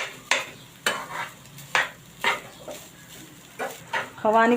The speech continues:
खोबरा आपण परतून घेत आहोत. ह्याच्यामध्ये ना अर्धी वाटी साखर घालूया, पिठी साखर आहे, कमीच घालायची साखर, कारण खवा पण आपला गोड आहे, इन्स्टंट खवा आहे आपला हा,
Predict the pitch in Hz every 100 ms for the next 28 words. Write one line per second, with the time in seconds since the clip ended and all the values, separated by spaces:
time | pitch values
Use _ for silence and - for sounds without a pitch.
0 | 247 214 233 233 233 277 - 220 208 226
1 | 233 220 208 294 - - - - - -
2 | - - - - 202 233 233 254 240 277
3 | - - 214 240 247 247 269 240 202 240
4 | 247 208 226 - 208 233 247 240 247 220
5 | 311 - - - - - 233 262 262 220
6 | 208 220 370 - - 202 220 285 - -
7 | 202 214 - 208 214 233 220 220 220 202
8 | 208 208 220 269 - - - - - -
9 | - - - 208 - 240 254 233 226 214
10 | 196 196 190